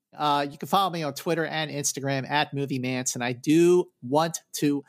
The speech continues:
second what Steve said about supporting us, uh, by going to Anchor. This truly is a labor of love,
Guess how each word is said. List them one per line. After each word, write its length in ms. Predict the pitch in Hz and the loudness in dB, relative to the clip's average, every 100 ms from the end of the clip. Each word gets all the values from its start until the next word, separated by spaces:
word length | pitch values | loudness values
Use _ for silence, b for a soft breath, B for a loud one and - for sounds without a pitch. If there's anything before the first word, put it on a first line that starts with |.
| b - | b -2
second 680 | - - - 175 - 139 135 | 2 4 4 2 2 -2 -2
what 160 | 123 - | 0 0
Steve 320 | - 135 131 | 0 0 0
said 260 | - 135 | 2 2
about 300 | 123 120 117 | 2 0 0
supporting 500 | - 135 135 123 113 | -2 -2 -2 -2 -2
us, 300 | 107 104 - - B B | -4 -2 -2 -4 B B
uh, 200 | 131 127 | 0 0
by 160 | 120 131 | 2 -2
going 400 | 131 139 139 135 | 2 2 2 0
to 140 | 135 131 | -2 -2
Anchor. 560 | 123 120 123 120 117 | -2 0 0 0 0
This 140 | 127 127 | 0 0
truly 520 | - 165 160 151 139 | -2 0 2 2 4
is 160 | 135 135 | 2 2
a 60 | |
labor 400 | 117 127 123 123 | 2 0 2 2
of 120 | 117 | 0
love, 400 | 117 113 113 113 | 2 2 2 0